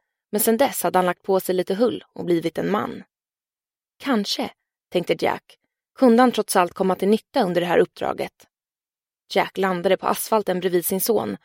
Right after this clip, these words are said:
omfamnade honom och vädrade i luften. "Känner du den där peppriga lukten, Finn? Den har jag inte känt på femton år." Finlow andades in. "Vad är det?"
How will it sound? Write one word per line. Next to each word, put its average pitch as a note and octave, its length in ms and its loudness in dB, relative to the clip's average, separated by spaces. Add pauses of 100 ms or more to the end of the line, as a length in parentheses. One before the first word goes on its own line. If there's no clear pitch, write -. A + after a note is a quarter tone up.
(240)
omfamnade A#3 580 6
honom A3+ 340 2
och F3+ 180 -2
vädrade F3 400 0
i F3 60 0
luften. - 480 -8 (800)
"Känner C4 420 4
du C4 100 2
den A#3+ 160 6
där F3 120 0
peppriga F#3+ 440 0
lukten, G#3+ 380 0
Finn? - 300 -2 (500)
Den G#3+ 140 6
har G#3+ 60 8
jag G3 100 6
inte F#3 120 -2
känt F#3 260 0
på F#3+ 80 -4
femton G#3 480 2
år." G3 260 4 (880)
Finlow F3+ 360 0
andades E3+ 400 -4
in. F#3+ 220 -6 (720)
"Vad G3 120 4
är D#4 160 6
det?" F3+ 220 0